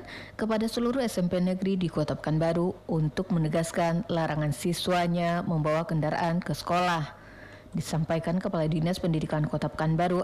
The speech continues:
Abdul Jamal, persoalan balapan liar termasuk salah satu persoalan besar yang kini banyak menarik perhatian. Karena ada di antaranya peserta balapan liar tersebut adalah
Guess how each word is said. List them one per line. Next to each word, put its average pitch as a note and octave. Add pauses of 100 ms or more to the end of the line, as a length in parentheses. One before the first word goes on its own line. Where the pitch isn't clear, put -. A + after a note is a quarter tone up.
Abdul D#3
Jamal, A3+ (960)
persoalan G#3+
balapan E3
liar F3+
termasuk F#3
salah F3
satu E3
persoalan D#3+
besar F3+
yang E3
kini D#3
banyak F3
menarik D#3+
perhatian. E3 (720)
Karena D3+
ada F3
di E3+
antaranya E3+
peserta D#3+
balapan D#3+
liar D#3
tersebut -
adalah A#3